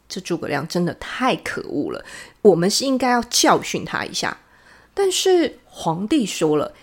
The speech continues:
要我们好好守着，别乱进攻。那如果我们贸然出兵呢，那就是有违圣意。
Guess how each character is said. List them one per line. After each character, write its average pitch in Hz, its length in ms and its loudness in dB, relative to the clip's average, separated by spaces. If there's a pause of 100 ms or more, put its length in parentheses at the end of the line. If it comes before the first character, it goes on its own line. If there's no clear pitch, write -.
(100)
要 392 120 2
我 214 120 6
们 156 120 0
好 175 400 4
好 339 300 6
守 208 260 2
着， - 300 -2
别 170 160 4
乱 254 260 4
进 190 280 0
攻。 165 260 2 (420)
那 453 120 8
如 339 160 8
果 381 120 10
我 220 140 8
们 175 160 2
贸 285 260 4
然 180 220 4
出 311 260 2
兵 302 280 2
呢， 240 300 6
那 240 180 4
就 196 120 -4
是 185 260 -2
有 156 280 2 (120)
违 117 200 2
圣 196 400 2
意。 180 260 -2